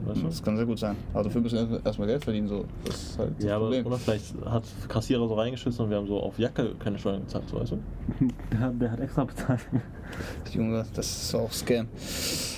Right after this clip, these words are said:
Speaker 2: Also
Speaker 3: Ey, Klamotten hier sind, genau, wir haben ja über die Minifigures geredet und
Speaker 2: Ja.
Speaker 3: wir haben auch noch auf Partnerlook, äh, die gleichen Jacken gekauft.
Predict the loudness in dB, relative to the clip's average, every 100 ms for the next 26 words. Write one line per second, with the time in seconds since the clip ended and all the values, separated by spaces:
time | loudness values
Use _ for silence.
0 | -4 -4 -4 -6 -6 -8 -8 -8 -8 -8
1 | -6 -6 -4 0 2 4 4 2 0 -2
2 | 2 2 4 2 4 4 2 4 4 2
3 | 0 -2 -2 -6 2 4 4 2 2 2
4 | 4 4 4 4 4 4 4 2 4 4
5 | 4 4 4 4 2 0 0 0 0 2
6 | 4 2 2 -4 -10 -8 -8 -6 2 2
7 | 2 0 2 2 4 2 4 2 2 0
8 | 2 0